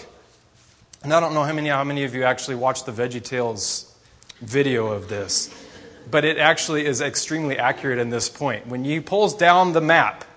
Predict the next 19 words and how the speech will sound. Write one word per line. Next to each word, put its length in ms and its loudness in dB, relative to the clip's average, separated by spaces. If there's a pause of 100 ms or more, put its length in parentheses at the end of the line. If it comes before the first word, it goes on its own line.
(300)
when 120 -4
he's 140 -2
gonna 220 2
buy 160 8
the 120 -2
ticket, 400 -2
where's 260 0
Tarshish 420 -2
on 100 -2
the 80 -6
map? 320 -2 (560)
It's 120 -6
around 240 6
the 80 -2
corner. 340 0
It's 120 -2
off 220 4
the 80 -4
map. 360 2